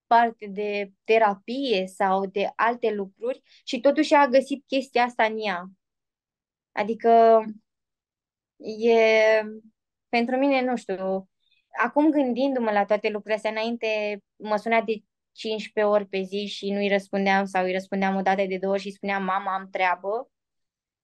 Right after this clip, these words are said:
Și spunea, "Lasă, o să-ți fie ție dor să te zăpăcească cineva."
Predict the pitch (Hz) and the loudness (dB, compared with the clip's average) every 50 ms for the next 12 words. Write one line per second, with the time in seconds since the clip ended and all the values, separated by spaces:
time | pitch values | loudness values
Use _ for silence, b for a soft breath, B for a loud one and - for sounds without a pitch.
0 | _ _ _ _ _ _ _ _ _ _ _ _ _ _ - - - - 220 208 | _ _ _ _ _ _ _ _ _ _ _ _ _ _ -18 -16 -14 -12 -12 -10
1 | 196 - 220 214 202 208 220 247 240 - _ _ _ _ _ - 196 190 196 190 | -8 -6 -2 0 2 2 2 2 0 -4 _ _ _ _ _ -8 -8 -6 -8 -12
2 | - - 302 330 311 - - 277 254 240 220 233 226 208 196 233 220 214 208 208 | -6 -2 -2 -2 -2 0 0 0 0 2 2 2 2 2 2 0 0 0 0 -2
3 | 202 196 202 190 196 202 196 208 202 196 - 202 196 - - 208 202 190 185 185 | -4 -4 -4 -4 -4 -4 -4 -4 -6 -4 -6 -10 -10 -8 -6 -6 -4 -4 -2 -2
4 | 180 190 220 254 277 - | -2 -2 -2 -4 -6 -10